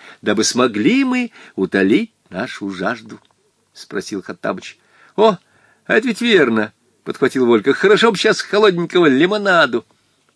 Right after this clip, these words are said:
Они зашли в первый попавшийся павильон фруктовых и минеральных вод, сели за столик и подозвали официантку. «Пожалуйста, две бутылки лимонной воды», — сказал Волька. Официантка кивнула головой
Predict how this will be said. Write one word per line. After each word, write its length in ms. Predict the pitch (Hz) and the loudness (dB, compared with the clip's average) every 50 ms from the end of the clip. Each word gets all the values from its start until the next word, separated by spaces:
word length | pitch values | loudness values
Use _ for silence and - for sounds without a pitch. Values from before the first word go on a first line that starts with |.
| _ _ | _ _
Они 200 | - 135 175 185 | -4 -2 0 0
зашли 360 | 143 117 107 - - 117 110 98 | 2 2 0 0 0 -2 -2 -2
в 120 | - - | -2 -8
первый 420 | _ - 120 120 113 101 101 98 90 | _ 2 4 4 6 6 4 2 2
попавшийся 640 | - 107 92 113 107 98 - - 104 - - 98 85 | 0 -2 -2 -2 -2 -2 -2 -4 -6 -4 -6 -6 -4
павильон 600 | - 95 92 92 90 90 90 131 196 226 240 - _ _ - _ | -2 -2 -2 0 -2 -2 0 0 0 0 0 -4 _ _ -20 _
фруктовых 840 | _ - - - 175 185 175 - - - 180 185 170 165 160 - - | _ -10 -4 0 2 2 0 0 -2 0 0 2 2 0 0 -2 -6
и 20 | 151 | -8
минеральных 560 | 151 151 147 143 151 156 151 143 139 - - | -6 -2 0 2 2 2 2 0 -2 -4 -4
вод, 240 | 135 143 131 - - - - - _ | -4 -4 -4 -4 -6 -20 -20 -20 _
сели 320 | - - 262 285 254 240 | -4 -2 0 0 0 -2
за 160 | 220 196 190 175 | -2 -2 -4 -4
столик 420 | - - 180 175 165 156 - _ _ _ _ - | -2 -2 -2 0 0 -2 -4 _ _ _ _ -10
и 80 | - - | -10 -8
подозвали 500 | - - 101 90 85 101 123 151 151 143 _ _ _ _ | -4 -2 -2 -2 0 0 0 0 -2 -6 _ _ _ _
официантку. 680 | - - - - - - - 107 98 95 90 _ - - _ _ _ _ _ _ _ _ _ _ _ _ _ - - - | -14 -14 -14 -14 -12 -6 -4 -4 -4 -4 -8 _ -20 -20 _ _ _ _ _ _ _ _ _ _ _ _ _ -20 -14 -6
«Пожалуйста, 500 | - 123 139 180 196 180 - - 139 120 | -2 0 2 4 4 2 2 2 0 0
две 180 | 107 127 170 | 4 4 4
бутылки 400 | 160 139 - - 147 156 151 - | 4 4 2 4 2 2 2 0
лимонной 400 | 107 98 95 107 135 139 123 110 | -2 -2 0 0 -2 0 0 0
воды», — 400 | 98 95 87 85 101 110 117 120 - | 0 0 -2 0 0 -2 -2 -2 -6
сказал 380 | - - - 104 92 95 98 98 | -12 -6 -6 -4 -2 0 0 0
Волька. 340 | 98 98 95 92 - - _ _ _ _ _ _ _ _ _ _ _ - | 0 0 -2 -4 -8 -20 _ _ _ _ _ _ _ _ _ _ _ -8
Официантка 580 | 101 92 - - - 117 107 110 98 - 101 | -8 -8 -6 -4 0 0 2 0 0 -4 -6
кивнула 340 | - 113 101 104 104 98 98 | -4 -2 0 2 2 2 2
головой 440 | 90 95 95 95 95 110 165 175 | 2 2 0 2 2 2 2 0